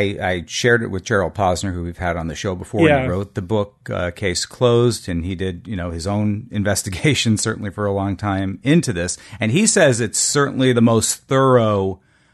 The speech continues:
Speaker 2: It's very
Speaker 1: uh,
Speaker 2: thorough.
Speaker 1: analysis of this part of the,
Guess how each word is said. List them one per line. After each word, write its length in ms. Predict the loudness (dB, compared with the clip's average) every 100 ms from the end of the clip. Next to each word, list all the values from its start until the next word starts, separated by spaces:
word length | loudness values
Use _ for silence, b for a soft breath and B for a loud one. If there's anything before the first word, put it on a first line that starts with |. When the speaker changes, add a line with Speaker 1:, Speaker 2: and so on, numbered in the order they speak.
| -18
Speaker 2:
It's 80 |
very 240 | 0 4 4
Speaker 1:
uh, 160 | 4
Speaker 2:
thorough. 100 | 0
Speaker 1:
analysis 800 | 0 2 4 2 0 0 0 0
of 280 | 0 -4 -2
this 220 | 0 0
part 480 | -2 -4 0 0 -2 -6
of 260 | -8 -8
the, 380 | -6 -6 -6 -10